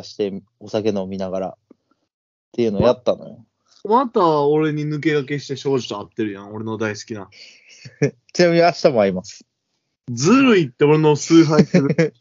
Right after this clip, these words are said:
Speaker 1: <laughs>
Speaker 2: 庄司先生に会うのやめてくれへん？
Speaker 1: っていう、なんかそういうのをやってて、あ、こうやってやったらいいんやっていうのを掴んだのよ。
Speaker 2: あ、マジで？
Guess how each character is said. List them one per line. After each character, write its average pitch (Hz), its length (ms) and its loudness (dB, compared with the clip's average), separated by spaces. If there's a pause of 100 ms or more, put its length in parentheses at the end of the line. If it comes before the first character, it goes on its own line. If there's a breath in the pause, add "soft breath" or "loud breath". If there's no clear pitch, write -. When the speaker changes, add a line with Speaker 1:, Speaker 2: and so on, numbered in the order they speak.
(140)
Speaker 1:
<laughs> 135 180 -8
Speaker 2:
庄 170 380 2
司 131 60 -10
先 139 260 0
生 135 160 -2
に 123 80 -2
会 123 160 0
う 123 60 -2
の 120 80 -4
や 147 120 -2
め 185 120 -2
て 196 100 -4
く 185 140 0
れ 165 80 0
へ - 20 -8
ん？ 110 240 -10
Speaker 1:
っ 135 140 -14 (1000 loud breath)
て 165 200 4
い 165 320 0
う、 - 20 -8
な 160 140 -6
ん 160 40 -12
か 139 120 -8
そ 175 220 -6
う - 20 -4
い 170 460 -4
う - 100 -14 (640)
の 131 100 -10
を 120 40 -8
や 123 120 -10
っ 120 40 -14
て 135 180 -8
て、 110 500 -8 (280)
あ、 143 140 -8 (440)
こ 254 380 -6
う 254 60 -2
や 254 120 -2
っ 247 80 -16 (180)
て 123 100 -10
や 123 120 -6
っ 120 140 -20
た 120 100 -8
ら 107 120 -6
い 104 80 -12
い 120 100 -12
ん 120 40 -10
や 104 120 -12
っ - 40 -20
て - 120 -20
い - 20 -16
う 101 40 -16
の 92 100 -18
を 90 60 -18
掴 - 260 -2
ん 117 80 -4
だ 98 80 -2
の 85 80 -14
よ。 - 160 -20 (460)
Speaker 2:
あ、 156 140 -2
マ 190 160 2
ジ 143 120 -14
で？ 110 200 -12